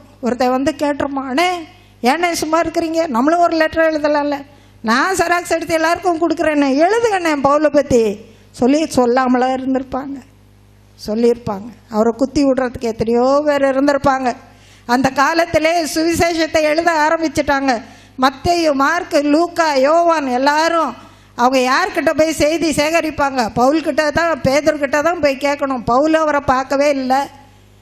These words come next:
பேதுருகிட்ட என்னென்ன நடந்தது? பேதுரு எல்லாம் சொல்லியிருப்பா, "இப்படிப்பா, இப்படிப்பா, கெத்செமனே தூங்குனேன்ப்பா, இப்படிப்பா", எல்லாம் சொல்லி எல்லாம் எழுதியாச்சு. எழுதி என்ன பண்றாங்க?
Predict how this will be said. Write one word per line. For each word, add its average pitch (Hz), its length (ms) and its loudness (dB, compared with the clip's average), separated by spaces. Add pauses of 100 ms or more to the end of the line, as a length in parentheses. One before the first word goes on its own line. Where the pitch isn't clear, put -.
(240)
பேதுருகிட்ட 262 480 2
என்னென்ன 311 400 0
நடந்தது? 254 720 0 (340)
பேதுரு 226 340 0
எல்லாம் 233 420 2
சொல்லியிருப்பா, 226 540 -2
"இப்படிப்பா, 220 680 -8
இப்படிப்பா, 240 580 -10 (260)
கெத்செமனே 262 580 0 (140)
தூங்குனேன்ப்பா, 262 580 -10 (600)
இப்படிப்பா", 262 480 -10 (180)
எல்லாம் 240 280 2
சொல்லி 262 200 -2 (580)
எல்லாம் 226 320 0
எழுதியாச்சு. 269 640 -2 (360)
எழுதி 277 300 0
என்ன 311 220 2
பண்றாங்க? 320 760 -2